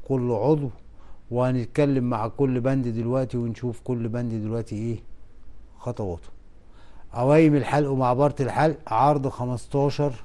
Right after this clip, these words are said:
في خمسة، قوايم الضرفة والراس العليا اتناشر ونص في خمسة، الراس السفلى عشرين في خمسة، الراس الوسطى عشرة في خمسة، قوايم ومعبرة البر سبعة ونص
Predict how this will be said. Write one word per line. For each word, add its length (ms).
في 100
خمسة، 400
قوايم 380
الضرفة 500
والراس 400
العليا 380
اتناشر 460
ونص 360
في 120
خمسة، 360
الراس 400
السفلى 580
عشرين 480
في 140
خمسة، 440
الراس 380
الوسطى 560
عشرة 460
في 100
خمسة، 380
قوايم 480
ومعبرة 580
البر 420
سبعة 460
ونص 560